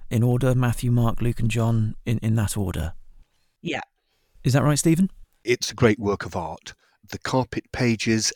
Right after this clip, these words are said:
Speaker 3: and the initial pages are the most elaborate works of art, the most highly wrought works of art we have from a tradition of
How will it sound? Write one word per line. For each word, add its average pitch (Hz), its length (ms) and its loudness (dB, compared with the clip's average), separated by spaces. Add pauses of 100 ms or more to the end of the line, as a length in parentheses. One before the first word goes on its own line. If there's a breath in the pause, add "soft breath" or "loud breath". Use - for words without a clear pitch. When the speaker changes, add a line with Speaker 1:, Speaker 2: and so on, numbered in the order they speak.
Speaker 3:
and 104 220 -4
the 95 120 -4
initial 104 460 0
pages 90 680 -6 (100)
are 101 240 4
the 98 180 -6
most 101 360 -2
elaborate 113 640 0 (140)
works 101 420 -4
of 95 80 -12
art, 92 380 -2 (340)
the 98 60 -14
most 95 340 -4
highly 113 480 0
wrought 120 460 -2
works 95 260 -8
of 101 80 -8
art 92 180 -4
we 98 200 -8
have 104 540 0 (420)
from 107 480 2
a 110 80 -4
tradition 101 720 0 (400 soft breath)
of 98 180 -4